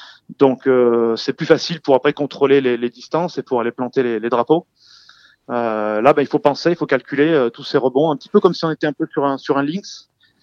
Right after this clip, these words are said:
Mais, euh, moi, n-, je suis,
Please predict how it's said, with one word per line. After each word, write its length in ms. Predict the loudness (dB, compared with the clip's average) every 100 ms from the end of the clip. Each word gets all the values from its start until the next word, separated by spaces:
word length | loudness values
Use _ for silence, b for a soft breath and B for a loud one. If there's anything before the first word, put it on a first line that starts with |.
| B B B B _
Mais, 360 | -2 2 6 6
euh, 680 | 6 4 4 2 2 2 0
moi, 420 | -4 -6 0 2
n-, 280 | 4 2 -2 -8 _
je 160 | -10 -10
suis, 340 | -10 -10 -10